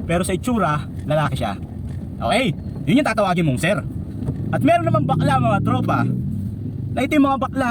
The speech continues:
na maharot. Ito yung mga bakla na feeling na babae na sila kasi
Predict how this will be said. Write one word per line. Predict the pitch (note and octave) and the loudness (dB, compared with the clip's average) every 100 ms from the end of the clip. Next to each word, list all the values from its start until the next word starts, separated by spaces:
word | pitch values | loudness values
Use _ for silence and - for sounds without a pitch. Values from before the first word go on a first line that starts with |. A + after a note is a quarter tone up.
| A3+ | 0
na | G#3+ | 0
maharot. | A3+ A3 B3+ C4 - - - - - - | 2 2 2 0 -2 -4 -2 -2 -4 -4
Ito | - B3 | -2 2
yung | B3 | 4
mga | A#3+ G#3+ | 4 2
bakla | - A#3 G#3+ - - | 0 0 0 -2 -6
na | F#3 | -2
feeling | B3 B3 A#3+ | 2 4 4
na | G#3+ | 2
babae | G#3 G#3+ G#3+ | 2 2 2
na | G3+ | 0
sila | G#3 E3 D#3 - - - - A3+ | 2 2 0 0 0 2 2 2
kasi | A3+ B3+ G#3 | 2 2 2